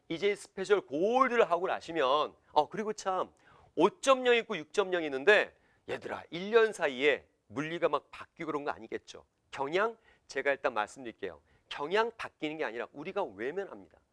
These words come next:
그래서 오점영 강좌는 이미 완강된 강좌고 육점영은 이제 십이월 말부터 이제 하나하나 업이 돼 나갈 건데요. 이 육점영 강좌는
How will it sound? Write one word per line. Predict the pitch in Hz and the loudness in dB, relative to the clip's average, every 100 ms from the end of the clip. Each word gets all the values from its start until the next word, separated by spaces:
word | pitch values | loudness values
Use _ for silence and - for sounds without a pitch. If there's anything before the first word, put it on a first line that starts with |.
| _ _ _ - | _ _ _ 6
그래서 | 190 220 - | 8 8 6
오점영 | 202 - 277 277 269 254 | 2 4 4 6 6 10
강좌는 | 202 175 185 - | 8 10 4 4
이미 | 170 208 | 0 0
완강된 | - 104 143 202 208 180 214 226 | 4 2 2 2 2 4 2 2
강좌고 | 104 110 143 117 104 - _ _ - | -4 -2 0 0 -4 -10 _ _ -10
육점영은 | 160 - 254 240 165 185 117 - - | -10 2 4 8 8 6 4 -2 -14
이제 | 139 151 - | -6 -6 -6
십이월 | - - 190 185 | -14 -2 0 2
말부터 | 131 120 127 165 123 - _ | 0 -2 -2 0 0 -2 _
이제 | - 107 | -10 -4
하나하나 | 175 185 175 170 - | 2 4 6 4 0
업이 | - 131 156 | -2 -4 -4
돼 | 139 | -6
나갈 | 123 110 | -4 -4
건데요. | 117 156 131 117 - _ _ | -2 0 2 2 -2 _ _
이 | - | 4
육점영 | 254 220 185 - 202 202 | 6 6 0 2 6 6
강좌는 | 190 131 147 175 | 4 2 4 4